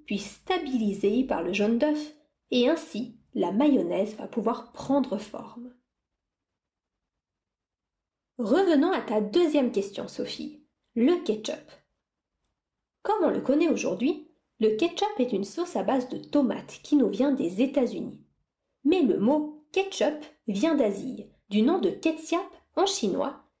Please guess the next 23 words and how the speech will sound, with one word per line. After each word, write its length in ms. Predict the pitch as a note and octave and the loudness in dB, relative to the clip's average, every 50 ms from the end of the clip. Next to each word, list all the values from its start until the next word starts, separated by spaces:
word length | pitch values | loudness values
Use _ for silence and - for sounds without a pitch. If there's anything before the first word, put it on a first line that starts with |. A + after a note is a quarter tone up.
| _ | _
C'était 340 | - - B3 B3+ - A4 - | -6 -2 -2 0 0 0 -2
une 160 | - G3+ F#3+ | 0 0 -2
sauce 360 | F#3+ - - E4 G4 F#4+ - A#3 | -2 -2 0 0 0 0 -2 -6
à 80 | G#3+ | -4
base 380 | G3+ G#3 B3 C#4+ C#4 C#4 - - | -2 0 2 2 0 -2 -4 -6
de 400 | - F3 E3+ E3+ - - - _ | -4 -2 -2 -2 -4 -8 -16 _
poisson 840 | - - - C#4+ D#4+ - - - - - - - - - B3 - - _ | -12 -4 0 0 0 0 0 -4 -10 -12 -10 -8 -8 -8 -8 -10 -12 _
fermenté. 840 | - - - - D4+ - A3+ A3+ F#3+ - - - - - - - _ _ _ _ _ _ _ _ _ _ _ _ _ _ _ _ _ - | -20 -8 -2 0 0 0 0 0 -2 -2 -4 -8 -14 -16 -16 -18 _ _ _ _ _ _ _ _ _ _ _ _ _ _ _ _ _ -2
Au 120 | B3 A3 | 2 2
dix-huitième 640 | G#3+ A3 - D4+ F4+ F4 - D4 - - - G3+ - | 2 2 2 2 2 2 2 0 0 0 0 -2 -2
siècle, 440 | - - - D#4+ D#4+ D#4+ D#4+ - - _ _ _ _ _ _ _ - | -4 -2 -2 -2 -2 -2 -4 -12 -18 _ _ _ _ _ _ _ 2
les 100 | A#3+ A3+ | 2 4
marchands 520 | A#3+ C#4 D#4+ D#4 - - G4 G4 D#4+ - D4 | 4 4 2 0 0 0 2 2 2 4 4
anglais 340 | C#4+ C#4 C4+ D4+ D#4+ D4+ - | 4 4 4 4 2 2 2
et 160 | A3+ G3+ G3 | 2 4 4
hollandais 640 | C#4+ D4+ C#4 A#3+ G3 G3+ - G3+ D4 D4+ - - - | 4 4 4 2 0 0 0 0 0 0 -4 -10 -6
qui 140 | - - G3+ | -2 0 2
allaient 260 | G3 C4 C#4+ - - | 2 2 0 2 0
en 140 | A3+ G#3 G3+ | 0 2 2
Asie 320 | G3+ G#3 G#3 B3 C4+ C4 | 2 2 2 2 0 0
pour 180 | - A3+ G#3+ - | 0 -2 -4 -4
faire 220 | F#3 F#3+ - - | -6 -6 -4 -2
commerce 520 | - B3 B3 C#4 D4+ D4+ D4+ - - - | 0 0 2 2 0 0 -2 -6 -12 -16